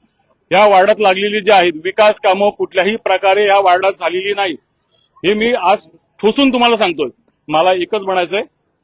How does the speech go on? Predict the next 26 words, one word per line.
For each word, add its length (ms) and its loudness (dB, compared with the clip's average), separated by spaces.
की 60 0
आपल्या 260 0
माध्यमातून 580 -4
की 60 -8
बहिणींना 440 -2
पण 160 -4
विचारायचंय, 540 0
जमिनीवरचं 680 0
एक 260 2
काम 200 0
सुद्धा 280 -2
इथं 180 2
झालंय 400 0
का? 180 -2
तर 160 -8
त्याचं 260 -2
उत्तर 320 -2
तुम्हाला 280 0
असेल, 280 -2
नाही. 420 -2
आम्ही 220 -2
दहा 280 2
वर्ष 280 0
सत्तेपासून 500 0
दूर 180 0
राहिलो. 280 2